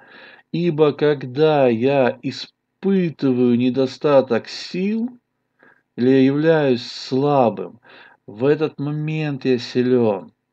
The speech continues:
То есть вот эти два слова, переведенные одинаково на русский язык, на самом деле имеют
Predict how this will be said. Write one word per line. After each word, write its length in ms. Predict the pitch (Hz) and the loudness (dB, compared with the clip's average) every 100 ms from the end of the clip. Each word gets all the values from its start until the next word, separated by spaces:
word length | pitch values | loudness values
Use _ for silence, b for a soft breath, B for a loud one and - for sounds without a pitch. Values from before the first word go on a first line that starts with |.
| _ _ _ _ b b b _ | _ _ _ _ b b b _
То 100 | 120 | -6
есть 280 | 117 - - | -4 -8 -6
вот 200 | 143 165 | -6 -4
эти 220 | 151 147 | -4 -4
два 340 | 139 147 139 | -4 -2 -2
слова, 640 | - - 143 160 165 131 120 | -4 -10 -4 -2 -2 -2 -2
переведенные 840 | 127 127 135 131 147 131 131 127 | -2 -2 -2 -2 -2 -2 -2 -2
одинаково 840 | 131 127 127 143 147 139 120 120 120 | -4 -6 -4 -4 -2 -4 -4 -4 -2
на 160 | 123 | -2
русский 380 | 131 123 - 123 | -2 -2 -4 -6
язык, 440 | 123 127 175 180 | -4 -4 -4 -4
на 120 | - - | -4 -6
самом 420 | - 180 156 139 | -2 -2 -2 -4
деле 340 | 131 107 101 | -2 -2 -4
имеют 480 | 113 165 180 151 120 | -6 -6 -6 -6 -8